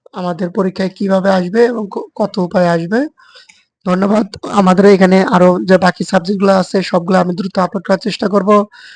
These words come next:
আপনারা সবাই লাইক, কমেন্ট, শেয়ার করবেন এবং সাবস্ক্রাইব করতে ভুলবেন না।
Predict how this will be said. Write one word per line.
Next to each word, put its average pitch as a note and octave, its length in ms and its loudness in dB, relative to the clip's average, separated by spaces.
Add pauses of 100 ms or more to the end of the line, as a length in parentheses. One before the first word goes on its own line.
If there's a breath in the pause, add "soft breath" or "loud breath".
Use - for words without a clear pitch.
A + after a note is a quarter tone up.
(180 loud breath)
আপনারা F3+ 280 -6
সবাই F3+ 300 -4
লাইক, F#3 280 -6
কমেন্ট, F#3+ 320 0 (100)
শেয়ার F#3+ 240 0
করবেন G3 340 0
এবং F#3 200 -8
সাবস্ক্রাইব F#3 480 -10
করতে G3 220 -8
ভুলবেন G3+ 320 -2
না। G#3 140 -4